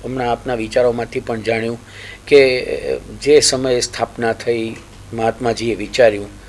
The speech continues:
પછી જે, એટલે એનો અર્થ એવો છે કે વિદ્યાપીઠની જે વિચાર સંકલ્પના છે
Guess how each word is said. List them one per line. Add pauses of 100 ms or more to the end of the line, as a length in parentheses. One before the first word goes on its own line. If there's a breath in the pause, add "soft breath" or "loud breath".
(480 soft breath)
પછી
જે,
એટલે
એનો
અર્થ
એવો
છે
કે
વિદ્યાપીઠની
જે
વિચાર
સંકલ્પના
છે